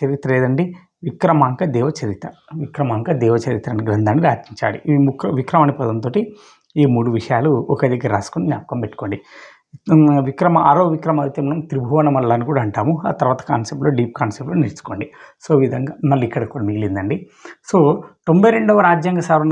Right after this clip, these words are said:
ద్వారా అధికార భాషల సంఖ్య బోడో, డోగ్రి, మైథిలి, సంతాలి నాలుగు యాడ్ అయ్యేసరికి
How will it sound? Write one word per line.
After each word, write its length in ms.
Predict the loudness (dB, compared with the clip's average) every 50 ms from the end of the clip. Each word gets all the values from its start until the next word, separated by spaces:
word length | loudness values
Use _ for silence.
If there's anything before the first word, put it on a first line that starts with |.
| -2 0
ద్వారా 340 | 0 2 2 2 0 -2 -8 -16 _ _ _ -4
అధికార 300 | -4 -2 2 2 2 2
భాషల 320 | 4 4 2 2 0 -4 -8
సంఖ్య 400 | -6 -4 -6 -4 -2 0 0 0
బోడో, 280 | 2 2 2 2 2
డోగ్రి, 300 | 2 2 0 0 0 0
మైథిలి, 380 | -2 -2 -2 -4 -4 -4 -6 -6
సంతాలి 580 | -6 -6 -8 -8 -6 -4 -2 -2 -2 -4 -4 -2
నాలుగు 340 | -2 2 2 2 2 2 2
యాడ్ 120 | 0 0 0
అయ్యేసరికి 680 | 0 -2 -2 -4 -6 -6 -2 -2 0 0 0 -2 -6